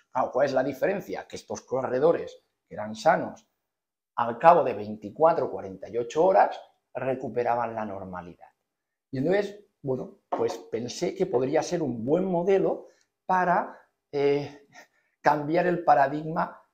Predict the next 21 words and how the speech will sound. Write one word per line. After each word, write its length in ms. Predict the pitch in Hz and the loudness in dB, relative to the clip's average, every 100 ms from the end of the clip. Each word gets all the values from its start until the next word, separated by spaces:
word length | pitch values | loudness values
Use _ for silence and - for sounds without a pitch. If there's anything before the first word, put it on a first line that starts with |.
| _ _ _ _ _ _ _ _ _ _ _ _ | _ _ _ _ _ _ _ _ _ _ _ _
de 200 | 117 143 | -4 2
la 120 | 135 | 2
biomedicina, 840 | 131 131 123 117 120 - 139 - - | 2 0 0 -2 -4 -4 -6 -6 -6
en 80 | 123 | -4
el 100 | 131 | -2
sentido 460 | 131 139 165 175 | -2 -4 -2 0
de 140 | 185 165 | 0 0
que 80 | 131 | -2
nosotros 400 | 123 139 147 - | -2 -4 -6 -10
estamos 420 | _ 101 120 113 | _ -4 -2 -4
aquí, 240 | 110 143 | -4 -4
lo 100 | 165 | -4
podéis 300 | 95 107 110 | -4 -6 -6
ver, 160 | 185 - | -6 -6
en 120 | 127 | -8
un 120 | 127 | -10
hospital, 540 | 120 _ 123 147 - - _ | -12 _ -6 -4 -4 -10 _
siempre 300 | - 156 156 | -4 0 0
hemos 160 | 143 | 0
estudiado 420 | 131 - 123 117 107 | -6 -12 -6 -4 -4
enfermos. 460 | - 104 87 85 | -8 -10 -10 -16